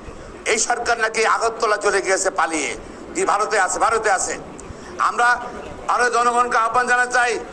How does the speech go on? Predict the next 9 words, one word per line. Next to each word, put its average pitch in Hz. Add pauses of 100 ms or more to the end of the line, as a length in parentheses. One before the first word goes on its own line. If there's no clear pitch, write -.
(320)
সরকারকে 240
আহ্বান 240
জানাতে 240
চাই, 226 (720)
তাকে, -
তাকে 214
গ্রেপ্তার 247
করুন। 247 (480)
এবং 285